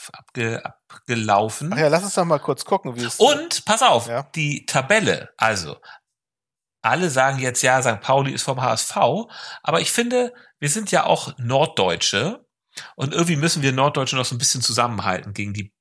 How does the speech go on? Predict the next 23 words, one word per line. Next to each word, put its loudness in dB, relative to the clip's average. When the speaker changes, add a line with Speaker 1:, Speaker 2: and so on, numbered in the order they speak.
Speaker 1:
Bayern-Suppe -2
da 0
unten. -8
Speaker 2:
Mhm. -16
Speaker 1:
Und -2
es -6
ist 0
doch 0
schön, 2
dass -4
auf 2
Platz 0
eins, 2
zwei, 2
drei 0
und -8
vier -4
norddeutsche 0
Vereine 0
sind, -6
denn 0
neben -4
uns -4